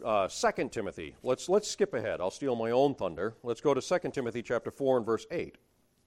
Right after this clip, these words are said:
And Paul talks, he says, "Henceforth there is laid up for me a crown of righteousness, which the Lord, the righteous judge, shall give me at that day, and not to me only, but unto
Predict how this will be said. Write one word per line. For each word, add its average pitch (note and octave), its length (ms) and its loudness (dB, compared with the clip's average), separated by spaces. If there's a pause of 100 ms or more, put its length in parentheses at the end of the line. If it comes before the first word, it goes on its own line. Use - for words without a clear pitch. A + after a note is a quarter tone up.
(1600)
And F2+ 120 -14
Paul C3 200 6
talks, A#2+ 320 6
he B2 80 -4
says, A#2+ 340 0 (480)
"Henceforth G3+ 500 8
there D3+ 160 6
is A#2 120 4
laid G#3 340 8
up G3+ 180 8
for D3+ 100 4
me C#3 180 4
a C3 80 6
crown G#3 440 6
of D#3+ 140 4
righteousness, D3 800 4 (180)
which E3 260 4
the D#3+ 80 2
Lord, E3 540 12 (180)
the D3+ 100 6
righteous F#3+ 480 8
judge, F3+ 360 8
shall C#3+ 220 4
give F3 420 4
me A2 240 0
at G#2+ 140 0
that D#3 260 2
day, C3 300 6
and C3 80 2
not A#3 200 6
to D#3 80 0
me E3+ 200 6
only, C3+ 500 6 (300)
but E3 140 10
unto F3 240 8